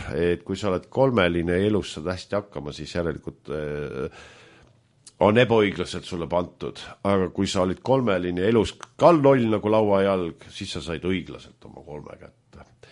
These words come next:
Ja vaata, see ongi ka jälle üks valdkond, kus sa ei saagi mitte kunagi õiglust, kuigi jah, tegelikult vabamüürlased armastavad kasutada sõna õiglus, aga ma ütlen teile, et unustage ära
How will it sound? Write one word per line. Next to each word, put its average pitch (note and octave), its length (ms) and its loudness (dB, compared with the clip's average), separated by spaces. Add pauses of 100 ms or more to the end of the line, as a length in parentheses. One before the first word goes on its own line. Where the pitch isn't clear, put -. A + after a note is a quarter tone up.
(680)
Ja F#2+ 240 6
vaata, A2 260 2
see G#2+ 260 2
ongi F#2+ 420 0 (180)
ka A#2 160 0
jälle F#2 240 -2
üks - 320 -14 (160)
valdkond, A2+ 560 0
kus F#2+ 240 -8
sa F#2 160 0
ei E2+ 80 -2
saagi E2+ 640 -2
mitte F#2 240 -8
kunagi F#2 720 -2 (580)
õiglust, - 560 -2
kuigi G2+ 300 0
jah, G#2 180 2
tegelikult E2+ 400 -2
vabamüürlased F#2+ 640 -2
armastavad F2+ 460 -2
kasutada E2 800 -8
sõna G2+ 240 0
õiglus, G#2 720 4 (720)
aga F#2+ 240 4
ma G#2+ 160 6
ütlen E2+ 240 0
teile, F#2+ 240 2
et - 160 -10
unustage F2+ 640 -2
ära F2+ 300 2